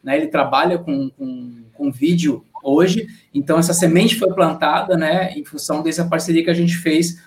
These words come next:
do Notre Dame com a N Y T. De repente, é um caminho que a gente pode procurar aí, né, de incentivar mais, mostrar esse pre-college de vocês também, né,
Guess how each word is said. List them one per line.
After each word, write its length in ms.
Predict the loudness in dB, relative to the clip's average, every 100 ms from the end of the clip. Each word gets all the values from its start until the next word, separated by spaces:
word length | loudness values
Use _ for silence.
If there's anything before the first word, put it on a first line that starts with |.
| 0
do 100 | 6
Notre 300 | 6 4 2
Dame 440 | 0 2 2 0 -4 _ -2
com 240 | 2 4
a 80 | 2
N 180 | 2 2
Y 220 | 4 2 0
T. 240 | -2 -4 -4 -6
De 80 | 4
repente, 380 | 4 4 2 2
é 40 |
um 80 | 0
caminho 400 | 0 -2 -2 -4
que 60 | -4
a 40 |
gente 200 | -6 -6
pode 440 | -2 0 0 -2 -8 _ -14 -4
procurar 340 | -2 0 0 0
aí, 100 | -2
né, 200 | -2 -2
de 80 | -2
incentivar 600 | -4 -4 -6 -2 0 0
mais, 220 | 0 -4 -4 -2
mostrar 760 | 2 2 0 0 2 2 0 -2
esse 260 | -4 -4
pre-college 500 | -2 0 2 4 2
de 100 | 0
vocês 520 | -4 -6 -4 -4 -4
também, 420 | -4 0 0 0 0
né, 320 | 0 -2